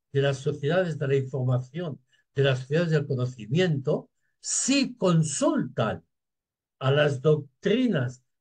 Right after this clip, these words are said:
de las diferentes religiones, no encuentran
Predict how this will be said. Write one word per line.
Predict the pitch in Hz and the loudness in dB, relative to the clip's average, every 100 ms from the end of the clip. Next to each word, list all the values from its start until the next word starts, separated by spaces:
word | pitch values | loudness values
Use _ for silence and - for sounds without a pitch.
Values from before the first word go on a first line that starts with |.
| - | -4
de | 147 | 0
las | 139 127 | 0 -2
diferentes | 127 127 135 127 220 208 135 143 | -2 -4 -2 0 0 -2 -6 -6
religiones, | 190 202 - 147 143 151 - _ _ _ _ _ | -8 -8 -8 -8 -8 -10 -14 _ _ _ _ _
no | 123 151 190 - - | -2 0 -2 -4 -6
encuentran | 170 196 - 135 117 107 123 127 147 | -4 -4 -2 0 0 -2 -4 -4 -4